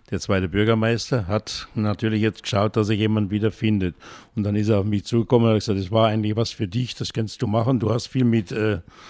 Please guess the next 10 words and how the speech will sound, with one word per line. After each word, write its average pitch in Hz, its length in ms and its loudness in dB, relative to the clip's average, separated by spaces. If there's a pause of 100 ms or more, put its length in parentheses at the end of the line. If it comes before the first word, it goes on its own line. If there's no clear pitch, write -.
(260)
Leuten 117 320 2
zu 113 120 -2
tun 127 280 6
gehabt 123 260 4
in 113 80 2
meinem 101 300 2
Berufsleben" 123 680 0
und 117 160 -4
so 117 140 2
weiter. 117 320 2